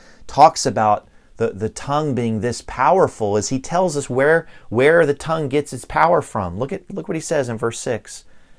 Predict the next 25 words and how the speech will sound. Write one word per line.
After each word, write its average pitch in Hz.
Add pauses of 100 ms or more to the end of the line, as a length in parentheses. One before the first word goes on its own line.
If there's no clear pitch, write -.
(580)
He -
says 147
that 127
the 117
tongue 135
is 107
set 143
on 123
fire 110 (720)
by 120
hell. 127 (1120)
James 135
uses 123 (380)
the 120
term 120
Gehenna, 120 (840)
Gehenna, 113 (420)
which 117
if 117
you 127
remember, 120
that's, 120 (260)
that's 131
a 131
reference 120